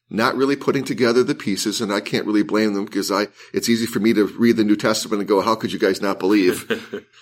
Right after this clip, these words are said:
Speaker 1: And
Speaker 2: But you're
Speaker 1: I,
Speaker 2: living in the middle
Speaker 1: but you're
Speaker 2: of it.
Speaker 1: living in the middle
Speaker 2: Yeah.
Speaker 1: of it. And
Speaker 2: Yeah.
Speaker 1: yeah, they saw miracles, but, you know, people in the Old Testament saw miracles too and still didn't believe. So, uh,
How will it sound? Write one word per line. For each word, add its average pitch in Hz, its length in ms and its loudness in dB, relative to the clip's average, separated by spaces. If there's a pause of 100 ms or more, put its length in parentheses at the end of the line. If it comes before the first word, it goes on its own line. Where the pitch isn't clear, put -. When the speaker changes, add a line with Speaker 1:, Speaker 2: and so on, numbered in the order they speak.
Speaker 1:
And 120 220 2
Speaker 2:
But - 100 -6
you're 123 100 2
Speaker 1:
I, 113 40 0
Speaker 2:
living 123 220 2
in 95 100 -6
the 90 60 -12
middle 90 140 -6
Speaker 1:
but 147 140 2
you're 139 120 4
Speaker 2:
of 143 40 6
it. 156 40 8
Speaker 1:
living 127 200 4
in 101 80 0
the 98 120 -2
middle 101 220 4
Speaker 2:
Yeah. 95 60 4
Speaker 1:
of 92 80 0
it. 113 220 -2
And 123 120 4
Speaker 2:
Yeah. 175 160 6
Speaker 1:
yeah, 165 40 4
they 143 120 2
saw 131 260 0
miracles, 123 600 4
but, 101 280 0 (360)
you - 60 -14 (140)
know, - 80 -4
people 123 380 2
in 110 60 6
the 110 100 6
Old 117 160 4
Testament 101 420 -2
saw 92 220 0
miracles 95 460 0
too 101 180 0
and 95 80 0
still 92 220 -2
didn't 87 220 -4
believe. 87 380 0
So, 90 300 0
uh, 95 260 0